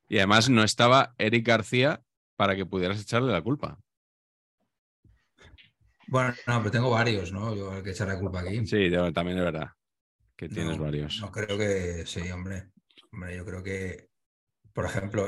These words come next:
Speaker 2: eh, no sé, me, me ha flipado el concepto de Marcos Llorente, por ejemplo.
Speaker 1: Sí, horrible también, ¿eh?
Speaker 2: Horroroso, o sea, horroroso para
Speaker 1: Horrible.
Speaker 2: al minuto veinte, pero, eh, eh,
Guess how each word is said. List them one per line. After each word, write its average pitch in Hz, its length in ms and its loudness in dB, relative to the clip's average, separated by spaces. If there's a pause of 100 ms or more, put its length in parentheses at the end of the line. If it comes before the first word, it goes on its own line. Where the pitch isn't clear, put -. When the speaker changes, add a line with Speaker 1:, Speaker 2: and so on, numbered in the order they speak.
Speaker 2:
eh, - 240 -12
no 104 120 -4
sé, 101 160 -2 (100)
me, 90 200 -2
me 104 100 0
ha 87 40 0
flipado 101 600 0
el 101 120 -2
concepto 95 300 -2
de 101 60 0
Marcos 104 220 -2
Llorente, 98 320 -4
por 87 120 -8
ejemplo. 95 240 -8 (600)
Speaker 1:
Sí, 78 360 2 (220)
horrible 85 520 6
también, 76 320 2
¿eh? 98 160 -6 (300)
Speaker 2:
Horroroso, 104 640 -2
o - 60 -20
sea, 104 140 -4
horroroso 101 340 0
para 113 200 2
Speaker 1:
Horrible. 80 160 2
Speaker 2:
al 76 120 0
minuto 120 260 2
veinte, 143 320 0
pero, 101 380 -6
eh, - 120 -16 (480)
eh, 113 80 -10